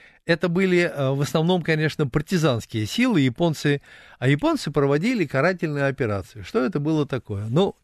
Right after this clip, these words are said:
тридцать седьмой, тридцать восьмой, тридцать девятый год, Квантунская армия, она становилась базой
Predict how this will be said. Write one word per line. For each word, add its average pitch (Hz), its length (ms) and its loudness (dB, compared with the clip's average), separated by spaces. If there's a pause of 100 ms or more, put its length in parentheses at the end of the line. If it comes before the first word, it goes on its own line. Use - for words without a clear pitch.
(400)
тридцать 196 280 0
седьмой, 151 380 0
тридцать 156 340 -2
восьмой, 147 440 0
тридцать 139 360 -2
девятый 120 460 0
год, 165 300 0
Квантунская 123 640 -2
армия, 165 460 0 (460)
она 147 340 0
становилась 135 720 0
базой 98 760 -2